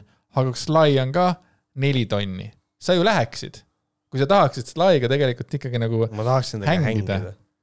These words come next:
Speaker 1: Sul on ka keegi, kes, kellele sa vaatad alt üles rõvedalt. Sa vaatad, "Holy shit, selle vennaga ma läheks istuks ja," või noh,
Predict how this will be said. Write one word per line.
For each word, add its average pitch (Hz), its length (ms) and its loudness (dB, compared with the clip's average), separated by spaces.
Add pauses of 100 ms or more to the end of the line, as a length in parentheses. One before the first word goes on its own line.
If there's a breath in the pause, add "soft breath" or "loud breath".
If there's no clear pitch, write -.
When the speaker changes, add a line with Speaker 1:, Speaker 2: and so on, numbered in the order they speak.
(560)
Speaker 1:
Sul 214 200 2
on 208 120 4
ka 180 180 8
keegi, 131 260 2
kes, 151 200 2 (180)
kellele 151 340 2
sa 120 80 0
vaatad 117 320 4
alt 117 240 0
üles 107 220 -2 (180)
rõvedalt. 104 600 2
Sa - 120 -6
vaatad, 117 240 0
"Holy 147 240 0
shit, - 160 -12
selle 160 200 2
vennaga 127 280 0
ma 107 80 -4
läheks - 160 -6
istuks 120 340 -6
ja," 107 120 -2 (260 soft breath)
või 127 160 -2
noh, 113 80 0